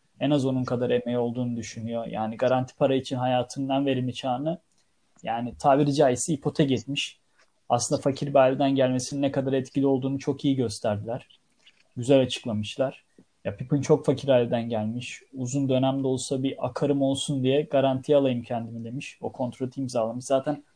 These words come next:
bölümün tamamı kontrat üstünden ilerliyor. Ya tahmin edemezdi sonuçta böyle bir kariyeri olacağını. Tarihin en iyi takımının en iyi ikinci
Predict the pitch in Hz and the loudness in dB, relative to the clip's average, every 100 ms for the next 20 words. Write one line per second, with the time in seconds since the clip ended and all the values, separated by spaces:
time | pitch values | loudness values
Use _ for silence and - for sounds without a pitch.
0 | _ 139 131 139 - 143 135 127 135 127 | _ 0 2 0 0 0 0 0 -2 0
1 | 151 139 - 147 147 143 117 113 113 143 | 0 -2 -4 -2 -2 2 2 2 0 -2
2 | - _ _ _ _ _ 113 110 143 156 | -4 _ _ _ _ _ -2 2 4 6
3 | 175 202 220 165 135 139 135 - 135 131 | 6 6 6 4 4 0 -2 0 0 2
4 | 135 131 - 135 131 135 131 127 123 123 | 2 0 -2 0 0 0 0 0 0 -2
5 | 139 - _ _ _ _ _ 135 127 131 | -4 -10 _ _ _ _ _ 4 6 6
6 | 139 143 139 143 135 131 131 131 127 139 | 4 2 0 -2 -2 -2 -2 -2 0 2
7 | 131 127 139 127 | 0 0 -4 -4